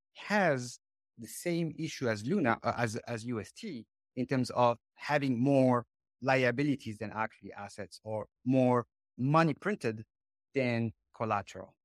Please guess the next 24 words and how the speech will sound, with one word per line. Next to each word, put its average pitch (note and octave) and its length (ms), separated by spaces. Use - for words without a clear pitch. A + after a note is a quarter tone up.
We E3+ 140
like B3 300
Dai, D3 320
for G#2+ 160
example. G2+ 480
Dai D3 300
has B2+ 560
a B2+ 60
hundred D3 320
and C#3 120
thirty C#3 260
percent B2 580
collateralization, A2+ 1000
give A2+ 160
or A2 120
take - 420
a, G#2+ 140
a G#2+ 40
few - 140
percentage G#2+ 520
points. F2+ 440
That D#3 260
means D3 340
that A#2+ 400